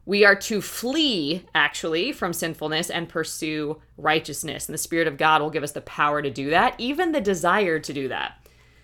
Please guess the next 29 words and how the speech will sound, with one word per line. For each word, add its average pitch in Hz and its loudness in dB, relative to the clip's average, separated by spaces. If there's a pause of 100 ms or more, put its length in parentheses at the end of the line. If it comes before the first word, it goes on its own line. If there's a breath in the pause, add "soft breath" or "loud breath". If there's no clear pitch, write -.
(360 soft breath)
But 247 6
when 208 2
we 220 6
are 220 8
unable 247 0
to 214 0
avoid 156 2
the 170 -4
enemy's 180 0
attempts 170 -4
to 185 -2
entice 185 -4
us, 139 -2 (300 loud breath)
we 196 2
must 202 2
cling 294 2
to 262 2
our 180 8
identity 185 2
in 156 -2
Christ 156 -2
and 165 -2
yield 185 0
to 220 -2
the 165 0
Spirit's 165 -4
power 151 2
within 139 -2
us. - -6